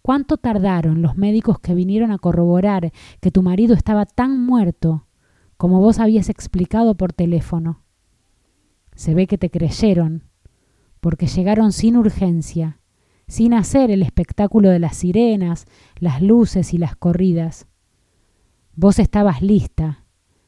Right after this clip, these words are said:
bien vestida, con los zapatos lustrados, sentada al lado de Horacio.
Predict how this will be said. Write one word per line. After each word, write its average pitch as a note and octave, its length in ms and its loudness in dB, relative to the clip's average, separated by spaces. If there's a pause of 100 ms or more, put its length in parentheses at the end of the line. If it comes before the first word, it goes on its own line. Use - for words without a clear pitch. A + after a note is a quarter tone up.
(380)
bien G3+ 300 2
vestida, E3 800 0 (720)
con F3 160 2
los E3+ 120 4
zapatos E3+ 440 0
lustrados, E3+ 840 -2 (600)
sentada A3 800 0
al F#3 220 -2
lado F#3+ 260 2
de F#3 140 2
Horacio. D#3+ 600 -2